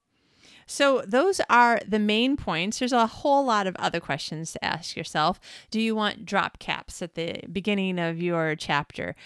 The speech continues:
Uh, what kind of, um, symbol or, or, um, flourish would you like in between, um, scenes or sections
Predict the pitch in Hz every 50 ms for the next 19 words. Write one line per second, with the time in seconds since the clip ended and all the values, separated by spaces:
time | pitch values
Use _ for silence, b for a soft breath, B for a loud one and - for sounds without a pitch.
0 | B B B B - 180 165 139 80 - 202 220 - - - - 220 208 208 202
1 | 202 202 202 196 190 180 180 - - - 175 175 160 156 151 151 - - _ _
2 | - - - - - - - 226 214 214 202 202 196 190 185 180 170 165 - -
3 | 170 165 165 160 160 165 170 180 - - 170 170 165 160 160 160 156 151 156 165
4 | - - - - 214 208 208 202 190 190 - - - - B B B B B B
5 | 190 180 180 196 185 190 185 190 190 185 - - - - _ _ _ 208 202 208
6 | 196 196 - - - 208 196 190 190 190 185 185 185 180 180 180 B B B -
7 | - 170 170 165 165 160 160 156 156 160 170 - _ _ - - b b b b
8 | b _ - 208 - - 240 214 175 151 147 147 151 160 - - - - 170 156
9 | 151 160 - - - 208 - - - - 147 139 147 147 151 160 - - -